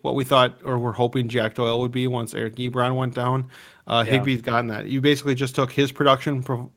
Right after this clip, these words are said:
Speaker 1: from before pl-, and added Gerald Everett's production directly on top of that, and that turned him into a tight end one, and he's priced,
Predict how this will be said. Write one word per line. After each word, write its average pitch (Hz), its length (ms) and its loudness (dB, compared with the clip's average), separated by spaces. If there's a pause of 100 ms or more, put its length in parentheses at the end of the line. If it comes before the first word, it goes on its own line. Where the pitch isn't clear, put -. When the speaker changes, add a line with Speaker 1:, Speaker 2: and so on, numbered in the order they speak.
(100)
Speaker 1:
from 139 200 -2
before 135 380 2
pl-, - 280 -14
and 120 180 -2
added 120 580 2
Gerald 113 300 2
Everett's 110 400 -4 (380)
production 110 640 -2 (180)
directly 117 440 2
on 110 120 0
top 110 280 -4
of 113 60 -8
that, 107 180 -4
and 110 120 -8
that 104 200 -10
turned 110 220 -4
him 113 80 -4
into 110 180 -4
a 110 40 -4
tight 113 260 -2
end 107 180 -4
one, 107 280 -4
and 101 100 -6
he's 101 180 -6
priced, - 520 -4